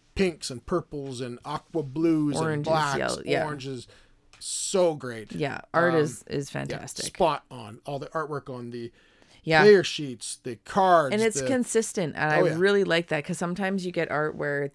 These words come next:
Speaker 2: the board looks one way, the cover looks one way,
Speaker 1: Yep.
Speaker 2: and then the,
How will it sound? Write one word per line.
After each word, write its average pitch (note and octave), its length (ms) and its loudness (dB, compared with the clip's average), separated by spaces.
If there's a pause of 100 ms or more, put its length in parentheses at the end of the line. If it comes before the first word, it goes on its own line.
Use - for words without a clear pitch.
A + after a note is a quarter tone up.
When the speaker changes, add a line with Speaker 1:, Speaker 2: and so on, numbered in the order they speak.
(160)
Speaker 2:
the D#3 100 -4
board D#3+ 400 0
looks D3+ 260 -4
one D3+ 280 -2
way, D3 360 -2
the C#3 100 -6
cover D#3+ 360 -2
looks D3 260 -6
one C#3 240 -4
way, C#3 360 -4
Speaker 1:
Yep. C#3+ 160 -10 (180)
Speaker 2:
and C#3+ 180 -2
then C#3 200 -2
the, C#3+ 160 -4